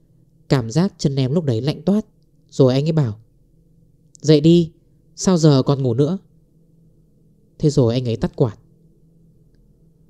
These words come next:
Em khá ngạc nhiên là vừa nãy anh ra khỏi nhà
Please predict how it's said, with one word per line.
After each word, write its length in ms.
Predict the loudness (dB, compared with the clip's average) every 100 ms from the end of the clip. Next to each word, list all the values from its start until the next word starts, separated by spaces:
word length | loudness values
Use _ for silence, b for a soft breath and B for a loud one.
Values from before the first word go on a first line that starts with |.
| _ _
Em 240 | -2 -2
khá 160 | 0 -4
ngạc 260 | -2 -4 -2
nhiên 220 | -2 -2 _ _ _ _ _
là 300 | -4 -2 -2
vừa 220 | -2 0 0
nãy 320 | -4 -6 -10 _
anh 220 | -8 -6
ra 140 | -2 -2
khỏi 200 | -2 -4
nhà 340 | -6 -6 -8